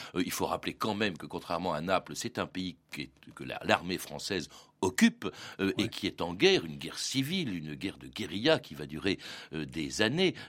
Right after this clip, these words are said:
Speaker 1: qui va durer, euh, cinq ans, euh, contre les Français, contre Joseph. Euh, vous dites que, euh, Frédéric Collot, qu'on le surnommait Jojo l'ivrogne.
Speaker 2: On le surnommait exactement en espagnol Pepe Botella, ce qui veut dire, euh, ce qui peut se traduire par Jojo l'ivrogne.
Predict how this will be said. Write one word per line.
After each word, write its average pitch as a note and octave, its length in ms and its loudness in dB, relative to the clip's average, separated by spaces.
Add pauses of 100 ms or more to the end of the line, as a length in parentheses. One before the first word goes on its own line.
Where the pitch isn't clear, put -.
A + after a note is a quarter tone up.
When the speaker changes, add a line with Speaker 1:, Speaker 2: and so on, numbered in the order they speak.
(100)
Speaker 1:
qui - 140 -12
va D2+ 120 -4
durer, D#2 400 0
euh, C#2 440 -8
cinq - 380 -2
ans, F#3+ 160 2 (280)
euh, F2 100 -2 (100)
contre A#2 480 0
les D#2 240 -4
Français, C#3 640 0
contre F#2 520 -4 (240)
Joseph. A#2+ 640 4 (200)
Euh, G#2 120 4
vous G#2 160 0
dites D#3 240 0
que, B2+ 220 4 (200)
euh, F#2 120 2
Frédéric F#2 320 0
Collot, E3+ 180 4
qu'on G#2+ 140 2
le G2 80 4
surnommait C3 640 2 (160)
Jojo A#2 480 6
l'ivrogne. C#2+ 580 -4 (300)
Speaker 2:
On E3 80 6
le F3+ 80 10
surnommait G#3 500 8
exactement F#3+ 600 6
en E3 100 6
espagnol F#3+ 600 6
Pepe A#3+ 440 6
Botella, D#3 720 6 (160)
ce - 120 -16
qui D#3 180 2
veut B2+ 160 4
dire, C3 240 4
euh, A#2+ 260 2
ce A#2+ 100 -6
qui E3 120 0
peut D#3+ 140 4
se - 80 0
traduire D#3 340 4
par D3+ 160 6
Jojo D3+ 320 4
l'ivrogne. F3+ 480 4